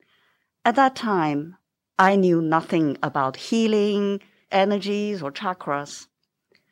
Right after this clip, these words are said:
I was sitting in the workshop crying most of the time.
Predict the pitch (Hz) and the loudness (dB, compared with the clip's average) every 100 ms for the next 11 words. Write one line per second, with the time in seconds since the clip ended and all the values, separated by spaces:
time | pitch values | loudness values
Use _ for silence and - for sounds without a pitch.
0 | _ _ _ _ _ 254 254 220 - 208 | _ _ _ _ _ 2 4 0 0 -2
1 | 208 190 190 185 185 - 170 160 160 160 | 0 -2 -2 -4 -6 -2 -2 0 -2 -4
2 | - 151 - _ _ _ - 175 151 135 | -2 -2 -4 _ _ _ -2 0 2 0
3 | 127 151 - _ _ 185 175 - 139 135 | -6 -12 -20 _ _ 0 0 0 -4 -4
4 | 131 151 147 143 | -8 -8 -8 -10